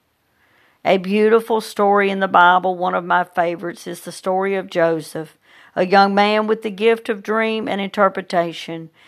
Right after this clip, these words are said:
that thought his life was destined for greatness through the revelation of his dreams. But because of his gift and the special love of his father and mother, his brothers hated him and sold him into slavery.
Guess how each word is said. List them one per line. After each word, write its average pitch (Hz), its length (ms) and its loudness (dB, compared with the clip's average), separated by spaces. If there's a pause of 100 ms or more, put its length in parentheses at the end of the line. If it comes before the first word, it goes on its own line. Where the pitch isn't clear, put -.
(220)
that 180 220 0
thought 220 300 8
his 240 240 -4
life 240 380 4
was 214 240 -8
destined 180 560 -4
for 180 100 -8
greatness 175 840 -4 (1080)
through 175 120 -6
the 175 120 -4
revelation 180 800 2
of 165 140 -8
his 165 200 -10
dreams. 165 840 -10 (840)
But 185 140 4
because 202 640 6
of 214 100 -4
his 214 280 -6
gift 180 520 -6
and 175 160 -10
the 175 60 -6
special 175 560 -2
love 185 340 6
of 190 140 0
his 202 220 -6
father 196 500 2
and 175 240 -6
mother, 175 440 -4 (440)
his 190 220 -2
brothers 202 460 6
hated 202 420 -2
him 175 280 -10
and 170 140 -10
sold 185 440 0
him 175 120 -8
into 175 200 -10
slavery. 165 720 -4